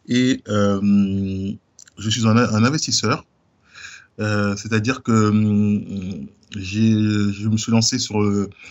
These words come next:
la voie de V O I E, hein, la voie de l'indépendance financière.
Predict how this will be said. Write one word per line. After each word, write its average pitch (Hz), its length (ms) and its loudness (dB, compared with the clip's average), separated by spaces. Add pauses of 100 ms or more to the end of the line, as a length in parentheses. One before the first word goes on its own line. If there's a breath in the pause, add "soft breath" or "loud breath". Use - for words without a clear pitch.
(180 loud breath)
la 104 140 2
voie 123 240 0
de 98 800 -2
V 107 100 2
O 104 160 2
I 101 280 -4
E, 120 100 0
hein, 156 240 -2
la 92 60 -6
voie 104 140 -2
de 104 60 -2
l'indépendance 104 380 -4
financière. 113 440 -8